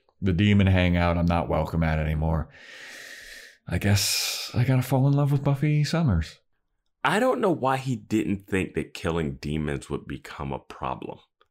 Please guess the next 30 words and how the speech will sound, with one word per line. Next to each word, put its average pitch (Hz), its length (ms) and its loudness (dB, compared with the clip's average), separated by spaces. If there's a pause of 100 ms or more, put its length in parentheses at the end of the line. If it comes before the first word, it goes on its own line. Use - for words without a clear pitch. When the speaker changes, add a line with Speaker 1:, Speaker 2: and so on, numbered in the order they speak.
(360)
Speaker 1:
Right? 104 440 0 (140)
Speaker 2:
He's 135 260 -2
not 170 260 0 (300)
dumb. 80 560 -2 (140)
He 98 120 -4
just 110 240 -4
Speaker 1:
Well, 202 140 2
Speaker 2:
can't - 320 -2 (100)
fight. 87 480 -4 (600)
Speaker 1:
I 208 420 0
just - 300 -6
wanna 123 300 4
know, 95 720 2 (420)
how 175 240 2
did 185 240 2
the 143 80 6
word 107 520 6
get 101 200 4
out 98 400 4
about 90 360 2
him 87 240 4
killing 90 640 4
demons? 92 560 0 (400)
'Cause 110 200 2
he 143 140 4
was 170 200 4
just 156 340 0
in 156 360 2
that, 135 280 2
like, 110 500 0